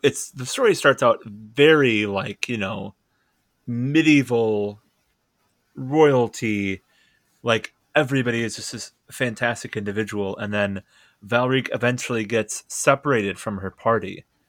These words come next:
and it just becomes this, like, isolated fear running from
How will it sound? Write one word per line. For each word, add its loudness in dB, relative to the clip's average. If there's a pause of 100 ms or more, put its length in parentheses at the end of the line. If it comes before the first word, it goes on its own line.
(420)
and -2
it -2
just -8
becomes -2
this, -4
like, -4 (340)
isolated -2 (720)
fear 0
running -2
from -10